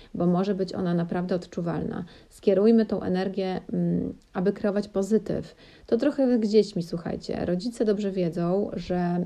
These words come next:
dziecko, które ma dużo energii, nie będzie grzecznie siedzieć i po prostu sobie rysować i można na nie krzyczeć, denerwować się, ono i tak nie będzie siedzieć grzecznie, bo ma po prostu nadmiar en-, energii, który musi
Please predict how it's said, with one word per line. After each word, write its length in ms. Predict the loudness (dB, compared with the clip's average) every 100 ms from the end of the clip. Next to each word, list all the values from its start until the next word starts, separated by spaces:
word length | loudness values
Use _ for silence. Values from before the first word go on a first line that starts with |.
| -4
dziecko, 420 | 2 2 2 -4
które 220 | 0 0
ma 140 | 0 2
dużo 260 | 0 0
energii, 640 | 0 0 -2 -2 0 0 0
nie 140 | 0 0
będzie 320 | 0 0 0
grzecznie 380 | 0 -2 -4 -4
siedzieć 420 | -4 -2 -4 -2
i 60 |
po 100 | -2
prostu 260 | -2 -4 -4
sobie 260 | -6 -2 -2
rysować 580 | -2 -4 -2 -4 -4 -14 -20 -20 -4
i 60 | 0
można 200 | 0 0
na 80 | 0
nie 160 | -2
krzyczeć, 360 | 0 0 0 0
denerwować 560 | 0 0 0 0 -2
się, 100 | 0
ono 120 | 0 -2
i 60 |
tak 340 | 0 0 0 0
nie 100 | 0
będzie 300 | 0 -2 0
siedzieć 340 | 0 0 -2
grzecznie, 380 | -2 -2 0 2
bo 80 | 2
ma 100 | 2
po 80 |
prostu 240 | -2 0 2
nadmiar 340 | 4 4 2
en-, 140 | 2 2
energii, 380 | 0 0 -4
który 220 | -2 2 4
musi 440 | 4 4 4